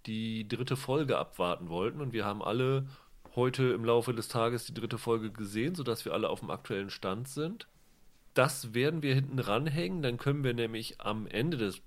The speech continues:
Podcasts noch so ein bisschen über die Comic-Historie und was man ableiten kann für die Serie. Also das sind, ohne dass wir irgendwie was wissen und spoilern könnten, aber so quasi so Theorien, worauf es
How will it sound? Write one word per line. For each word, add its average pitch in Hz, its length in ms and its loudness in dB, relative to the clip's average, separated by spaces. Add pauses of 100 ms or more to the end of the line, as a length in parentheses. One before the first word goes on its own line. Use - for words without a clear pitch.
(140)
Podcasts - 720 -2
noch 107 200 -4
so - 140 -4
ein 104 140 -2
bisschen 120 680 -4
über 107 920 -2 (520)
die 117 480 -2
Comic-Historie 131 1900 2
und 107 420 -4
was 110 360 -2
man 107 500 -6 (280)
ableiten 113 500 2
kann 113 260 0
für 113 160 -6
die 110 80 -4
Serie. 139 640 -2 (240)
Also 117 260 -2
das 120 220 2
sind, 127 340 0
ohne 160 300 4
dass 135 260 2
wir 151 240 2
irgendwie 143 300 2
was 120 180 0
wissen 175 240 -2
und 135 140 -4
spoilern 143 440 2
könnten, 143 340 0
aber 110 160 0
so 110 120 -4
quasi 117 320 -2
so 113 160 -6
Theorien, 127 840 -2
worauf 107 360 -2
es - 180 -8